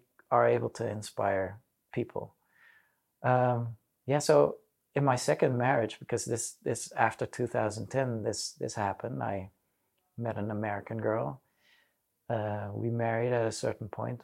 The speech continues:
but we were living lavishly because the money was there.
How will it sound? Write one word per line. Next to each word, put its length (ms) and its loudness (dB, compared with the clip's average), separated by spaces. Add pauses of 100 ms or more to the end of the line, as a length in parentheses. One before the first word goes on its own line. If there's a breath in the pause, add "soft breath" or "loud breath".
(120)
but 140 -2 (220)
we 180 2
were 160 8
living 540 0 (320)
lavishly 680 4 (640)
because 320 -4
the 120 -8
money 260 6
was 180 0
there. 200 -10